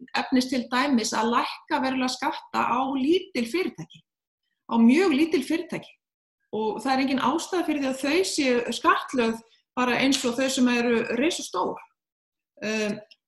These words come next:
bara rétt eins og við ska-, skattleggjum ekki þá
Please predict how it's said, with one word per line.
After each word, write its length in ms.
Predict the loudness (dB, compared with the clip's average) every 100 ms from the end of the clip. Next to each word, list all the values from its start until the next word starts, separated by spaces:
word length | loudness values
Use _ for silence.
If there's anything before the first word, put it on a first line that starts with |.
| -18 -14 -12 -2
bara 220 | 0 2
rétt 240 | 2 0 0
eins 160 | -2
og 80 | 0
við 140 | -2 -2
ska-, 160 | -2 -4
skattleggjum 640 | -2 -2 -2 -6 -2 0 0
ekki 300 | -2 -4 -4
þá 100 | -2